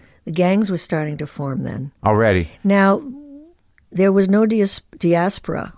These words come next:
Speaker 2: Uh-huh.
Speaker 1: when I came to New York City because, uh,
Speaker 2: From, from Puerto Rico?
Speaker 1: Yeah,
Speaker 2: Yeah.
Speaker 1: not then.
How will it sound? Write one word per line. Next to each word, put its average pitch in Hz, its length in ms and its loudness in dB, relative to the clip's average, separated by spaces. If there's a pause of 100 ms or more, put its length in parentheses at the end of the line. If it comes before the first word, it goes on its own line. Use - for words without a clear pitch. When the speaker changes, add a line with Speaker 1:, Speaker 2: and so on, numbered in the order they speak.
Speaker 2:
Uh-huh. 92 200 2
Speaker 1:
when 175 100 2
I 190 100 2
came 180 340 -4
to 156 360 -4
New 170 120 -4
York 160 280 -4
City 170 260 -8
because, 175 400 -4 (480)
uh, 165 580 -2
Speaker 2:
From, 117 240 2
from 117 220 0
Puerto 107 220 2
Rico? 131 340 4
Speaker 1:
Yeah, 311 180 2 (120)
Speaker 2:
Yeah. 190 200 4
Speaker 1:
not 226 220 2
then. 226 300 0